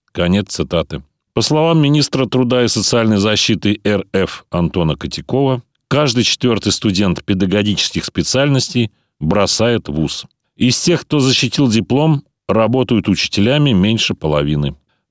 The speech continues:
Председатель Государственной Думы Вячеслав Володин в рамках подготовки к указанному Совету законодателей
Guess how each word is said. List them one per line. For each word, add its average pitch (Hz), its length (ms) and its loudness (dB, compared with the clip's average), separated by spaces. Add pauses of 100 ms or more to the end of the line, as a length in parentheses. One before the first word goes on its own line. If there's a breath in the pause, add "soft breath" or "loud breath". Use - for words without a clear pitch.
Председатель 131 600 0
Государственной 123 640 0
Думы 107 360 2 (200)
Вячеслав 101 600 0
Володин 104 640 0 (200)
в 82 120 0
рамках 139 420 0
подготовки 110 880 -2 (120)
к - 80 -4
указанному 87 580 0
Совету 95 560 -2
законодателей 95 920 0